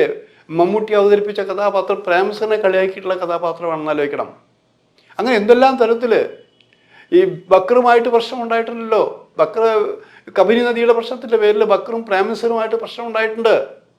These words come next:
പി-, പ്രേം നസീർ അഭിനയിക്കില്ല എന്ന് പറഞ്ഞിട്ടുള്ളതാണ്. പിന്നീട് ആ പ്രേം നസീറിനെ വെച്ച് ബക്കറിന് പടം ചെയ്യേണ്ടി വന്നു. ഇങ്ങനെ നമ്മൾ സിനിമയ്ക്കും രാഷ്ട്രീയത്തിലും വേ-, ഒരു ശത്രുതയില്ല എന്ന് പറഞ്ഞ പോലെയാണ് നമ്മൾ ഇത് കണ്ടുകൊണ്ടിരിക്കുന്നത്. ഒരാളെ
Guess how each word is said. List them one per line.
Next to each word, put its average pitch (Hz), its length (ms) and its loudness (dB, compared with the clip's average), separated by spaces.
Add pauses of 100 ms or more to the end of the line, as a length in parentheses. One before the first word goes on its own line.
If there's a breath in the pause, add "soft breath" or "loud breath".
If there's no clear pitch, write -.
(500)
പി-, 170 400 4
പ്രേം 180 180 4
നസീർ 214 200 0
അഭിനയിക്കില്ല 233 480 4
എന്ന് 233 120 4
പറഞ്ഞിട്ടുള്ളതാണ്. 226 540 4
പിന്നീട് 202 340 2
ആ 196 120 6
പ്രേം 196 280 0
നസീറിനെ 214 320 -2
വെച്ച് 202 340 4 (680)
ബക്കറിന് 180 320 -2
പടം 170 240 -6
ചെയ്യേണ്ടി 165 260 -2
വന്നു. 165 400 -8 (800 soft breath)
ഇങ്ങനെ 247 340 0
നമ്മൾ 214 340 4
സിനിമയ്ക്കും 214 680 -2
രാഷ്ട്രീയത്തിലും 185 680 -2
വേ-, 170 160 0
ഒരു 165 400 0
ശത്രുതയില്ല 165 640 -4
എന്ന് 156 120 -6
പറഞ്ഞ 143 200 -6
പോലെയാണ് 139 760 -8 (340 soft breath)
നമ്മൾ 143 220 -4
ഇത് 143 300 -2
കണ്ടുകൊണ്ടിരിക്കുന്നത്. 131 800 -8 (560)
ഒരാളെ 170 320 2